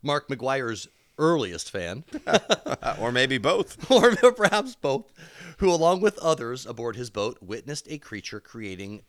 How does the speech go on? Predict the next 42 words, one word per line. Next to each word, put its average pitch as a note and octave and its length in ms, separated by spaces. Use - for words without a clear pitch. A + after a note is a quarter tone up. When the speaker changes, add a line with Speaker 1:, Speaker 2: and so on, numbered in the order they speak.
Speaker 1:
another F#2+ 380
giant G#2 440
wake A2 380
the G2 80
size D2+ 320
of F#2+ 60
a A2 60
boat. F3+ 320
So C#3+ 180
on C3+ 100
the D3 60
morning F#3 200
in A3+ 100
question, B2+ 500
Mickey C#3 240
was C#3+ 260
out A#2+ 260
with C3+ 220
friends A#2+ 280
on B2+ 100
his D#3+ 120
boat F#2+ 360
about F#2+ 220
a - 40
half A2+ 280
a - 20
mile A2+ 220
from C#3 160
the F3 80
shore D#2+ 300
when A2 160
the A2 80
surface C3+ 600
of C3 180
the E3 100
lake, G#2 320
which G2+ 240
was F#2+ 260
like F2 220
glass, F#2 760
suddenly C#3+ 400
broke A2+ 640